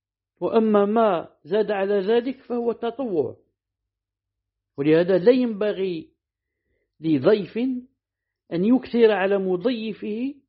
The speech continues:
نعم، أكثر مما يعني يجب عليه، بل يجلس بقدر الضرورة. فإذا زاد على ثلاثة أيام فليستأذن من مضيفه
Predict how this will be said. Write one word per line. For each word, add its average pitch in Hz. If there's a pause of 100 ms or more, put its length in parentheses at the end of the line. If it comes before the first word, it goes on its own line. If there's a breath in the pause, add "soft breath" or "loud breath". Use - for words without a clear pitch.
(600)
نعم، 196 (420)
أكثر 208
مما 202
يعني 180
يجب 156
عليه، 117 (760)
بل 151
يجلس 214
بقدر 202
الضرورة. 147 (840)
فإذا 190
زاد 175 (220)
على 170
ثلاثة 208
أيام 262 (800)
فليستأذن 180
من 196
مضيفه 185